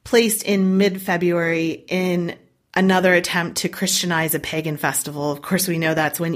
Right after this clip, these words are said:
Easter and Christmas, all of these major holidays were picked in part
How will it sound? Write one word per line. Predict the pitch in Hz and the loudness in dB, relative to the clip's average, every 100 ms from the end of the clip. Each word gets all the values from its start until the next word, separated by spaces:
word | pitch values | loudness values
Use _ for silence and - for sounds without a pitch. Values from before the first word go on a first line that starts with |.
| - | 2
Easter | 175 - 180 | 2 2 2
and | 165 160 | 2 0
Christmas, | 180 170 170 160 | 0 0 0 0
all | 151 185 | 2 2
of | 175 | 2
these | 160 | -2
major | 165 165 170 156 | -2 -4 -2 -2
holidays | 175 165 160 160 151 | 0 0 0 0 -2
were | 160 160 | -2 -4
picked | - 202 190 - - | -2 -2 -2 -4 0
in | 277 277 | 2 4
part | - 190 180 - | 2 2 2 -4